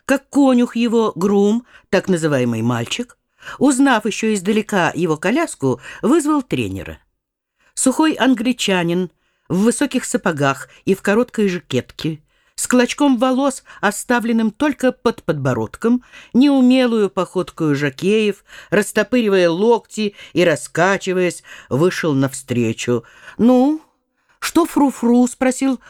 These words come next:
Вронский по-английски. "All right, sir. И всё исправно, сударь". Где-то внутри горла проговорил голос англичанина. "Лучше не ходите",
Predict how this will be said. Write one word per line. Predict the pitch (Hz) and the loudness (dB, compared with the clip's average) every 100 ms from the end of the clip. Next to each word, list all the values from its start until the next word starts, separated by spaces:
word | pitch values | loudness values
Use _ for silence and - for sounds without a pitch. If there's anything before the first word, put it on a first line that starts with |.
| - | -4
Вронский | 208 254 240 233 - 247 | 2 2 2 -2 -4 -4
по-английски. | - 240 240 214 240 - - 254 - - _ | -2 0 0 0 -2 -2 -2 -4 -4 -20 _
"All | 370 330 | 0 0
right, | 170 139 110 117 127 | 0 0 0 -2 -6
sir. | - - 135 131 - - _ _ _ | -8 -6 -4 -4 -8 -16 _ _ _
И | 139 | -2
всё | 135 - 240 | -2 0 0
исправно, | 339 - - 131 107 101 117 143 - _ _ | -2 -6 -2 0 -2 -4 -6 -6 -8 _ _
сударь". | - - 165 170 - - _ _ _ | -10 -6 -4 -4 -8 -12 _ _ _
Где-то | 156 170 202 208 202 - - | -4 -2 0 0 -2 -6 -8
внутри | 139 190 190 - 208 226 208 - - | -2 0 0 -2 0 0 -2 -10 -12
горла | 131 196 180 151 120 123 110 107 _ _ | -2 2 2 0 -2 -2 -2 -6 _ _
проговорил | - 151 139 143 139 127 | -4 0 0 0 0 -2
голос | 120 127 95 92 - - - | -2 -2 -2 -6 -10 -16 -8
англичанина. | 113 123 104 120 - 104 82 76 60 - _ _ _ _ _ - - | -2 -2 -2 -6 -6 -6 -6 -6 -10 -12 _ _ _ _ _ -20 -2
"Лучше | 214 320 - - 285 | 2 2 0 -6 -2
не | 240 | 0
ходите", | 233 147 143 185 - - - | 0 -2 -4 -6 -8 -14 -20